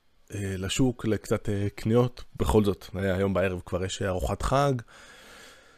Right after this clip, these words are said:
אה, אני כל כך מתגעגע לימים המופלאים האלה. אני מקווה שיכולתי לתת, לתת לכם קצת, אה,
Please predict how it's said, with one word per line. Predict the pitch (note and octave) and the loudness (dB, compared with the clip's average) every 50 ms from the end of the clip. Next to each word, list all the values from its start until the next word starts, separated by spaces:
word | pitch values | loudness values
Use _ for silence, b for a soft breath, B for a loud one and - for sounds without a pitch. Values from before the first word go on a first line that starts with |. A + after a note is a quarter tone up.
| B B B B _ _ _ _ _ _ _ B | B B B B _ _ _ _ _ _ _ B
אה, | B2+ C#3+ C#3 B B B B B B B B B B B - | 2 4 4 B B B B B B B B B B B -4
אני | A2+ A2 | -2 0
כל | - - A2 G#2+ | 0 0 0 2
כך | - C#3+ D3 C#3+ B2 | 4 2 2 2 0
מתגעגע | B2 A2+ A#2 A#2 A#2 G#2 G#2 G#2 G2+ A2 G#2+ G2+ F#2+ - - | -2 -2 0 0 0 0 0 0 0 -2 -2 -2 -4 -6 -8
לימים | - G#2 G2+ G2+ G2+ G#2+ A2 G#2+ G#2+ | -8 -6 -4 -4 -2 -2 -2 -2 0
המופלאים | G#2 G#2 G2+ G2+ G2 G2+ G2 - - G2+ G2+ G2+ G#2 G#2 G2 | 0 -2 -2 -2 -2 -4 -4 -6 -4 -2 -2 0 0 -2 -2
האלה. | F#2+ F#2 F#2 F#2 F#2 - - - | -2 -4 -4 -6 -6 -8 -10 -8
אני | - A2+ A2 | -6 -6 -6
מקווה | G#2+ G#2 - A2 G#2 A#2+ A#2+ | -6 -2 -2 0 2 2 2
שיכולתי | A#2 - A#2+ A2 G#2+ G#2+ G#2 G#2 G2+ G2+ G2+ G2 G2+ G2+ - F2 - - G#2+ - A2 | 4 4 4 4 4 4 2 2 2 0 0 -2 -4 -4 -6 -2 0 0 0 0 -2
לתת, | F#2 - - - | 0 2 2 2
לתת | A2 G#2 G2 - A2+ | 2 2 2 0 0
לכם | A2+ G#2+ - G2+ G2 | 0 0 -2 -4 -8
קצת, | - - - G2+ - - G#2 | -6 -4 -4 -6 -2 -2 -2
אה, | G2+ G2+ F#2+ F#2+ F#2 | 0 0 0 0 -2